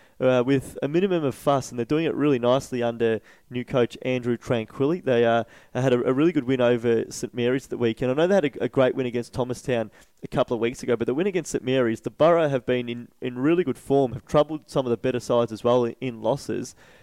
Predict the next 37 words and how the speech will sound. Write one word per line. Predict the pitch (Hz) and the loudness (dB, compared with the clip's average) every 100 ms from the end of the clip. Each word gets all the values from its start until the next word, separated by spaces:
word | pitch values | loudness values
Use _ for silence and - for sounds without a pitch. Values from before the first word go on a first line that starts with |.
| _ - | _ -4
and | 131 127 117 | -2 -2 -4
Diamond | - 135 160 135 | 0 2 2 -4
Creek | - 123 - _ _ _ | -2 -4 -4 _ _ _
did | 160 147 | 0 0
it | - | 0
easily. | 131 139 139 120 | -2 -2 -2 -2
They | 113 | 0
got | 143 135 - | -2 -4 -2
Jacob | 156 160 135 - | 0 0 -4 -2
Booth | 131 147 - - | -2 -2 -6 -4
back | 127 131 | -4 -2
in | 120 | -8
the | |
side | 113 123 123 | -2 0 0
for | - | -2
his | 131 | -4
first | - 127 117 | -2 -4 -2
game. | - 120 120 | -2 -4 -4
He | 131 | -6
spent, | - 120 - - - _ | -4 -4 -6 -20 -20 _
um, | 120 113 110 | -4 -4 -2
time | - 123 117 | 2 2 2
in | 110 | -4
playing | 127 117 | -6 -6
V | 110 117 | -2 -2
F | 127 | 0
L | 113 | -4
footy | - 120 113 | -2 -6 -4
to, | 120 - | -4 -4
to | 117 | -8
start | - 120 - | -2 0 0
this | 110 | -6
campaign, | - 110 - 131 120 | -6 -6 -4 -2 0
but | 110 | -2
it | - | -2
was | 120 | 0
a, | 127 | 0